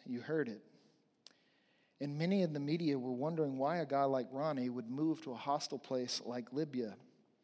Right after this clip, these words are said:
Why would he make that decision? Why would he step into such hostility? Why would he put his family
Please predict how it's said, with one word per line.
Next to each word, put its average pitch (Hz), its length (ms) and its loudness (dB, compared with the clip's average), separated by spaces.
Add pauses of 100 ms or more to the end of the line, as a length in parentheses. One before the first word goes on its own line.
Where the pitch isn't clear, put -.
(680)
Why 139 160 4
would 156 200 2
he 160 320 -2
make 139 300 -4
that 147 140 -2
decision? 113 600 -6
Why 127 100 0
would 151 200 -2
he 156 220 -6 (220)
step - 500 0
into 151 380 -4
such - 380 -4
hostility? 135 800 -4
Why 135 260 -2
would 170 160 0
he 139 140 0
put 156 240 -6
his 131 180 -4
family 156 580 -2